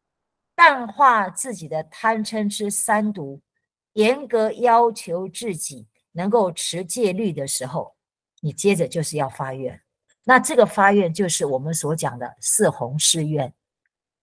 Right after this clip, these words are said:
上求下化，上求佛道的一个圆满成就，下化无量众生啊，这个叫做发愿。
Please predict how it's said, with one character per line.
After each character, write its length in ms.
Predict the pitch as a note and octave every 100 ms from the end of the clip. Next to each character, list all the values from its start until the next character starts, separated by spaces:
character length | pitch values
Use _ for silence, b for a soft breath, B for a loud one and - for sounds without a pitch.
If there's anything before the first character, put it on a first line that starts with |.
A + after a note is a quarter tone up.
| -
上 520 | - B3+ G#3 E3 D3+
求 300 | - B2 C#3+
下 300 | - F#3+ C#3
化， 420 | - D#3+ C3 - _ _ _ _ _ _ _ _ _
上 340 | - A#3 F#3+
求 240 | D#3+ D#3 D#3+
佛 280 | - C#3+ D#3+
道 180 | F#3+
的 160 | C#3+ C3+ -
一 100 | D3+
个 100 | C#3+
圆 220 | C#3+ C#3+
满 280 | F3+ D3+ C3+
成 240 | - C#3+
就， 260 | D#3 F3 - B B
下 460 | - - A#3+ E3+ C3
化 340 | - F3 C#3 -
无 100 | C#3
量 300 | E3+ C3 B2+
众 240 | D3+ B2
生 340 | A2+ - A2+ A#2
啊， 140 | - _ _ _ _ _ _ _ _ _
这 100 | -
个 120 | E3
叫 120 | D3+
做 160 | C3 B2
发 280 | - A#2 A2+
愿。 280 | B2+ -